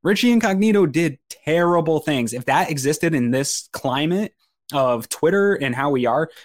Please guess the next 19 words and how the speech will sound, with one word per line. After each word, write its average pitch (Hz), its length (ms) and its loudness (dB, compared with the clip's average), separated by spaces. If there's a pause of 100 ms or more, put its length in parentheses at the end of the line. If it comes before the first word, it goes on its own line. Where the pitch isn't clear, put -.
Richie 147 400 -2
Incognito 127 500 -2
would 113 140 -4
get 113 180 -10
shot 127 340 -4
into 120 180 -12
the 113 100 -10
sun - 440 -4 (260)
with 143 120 0
some 139 140 0
of 123 60 0
the 117 80 -2
stuff 107 240 -2
he 170 160 0
did. 107 240 -2 (680)
But 143 160 -4
then 147 140 2
you 151 80 4
heard 135 380 0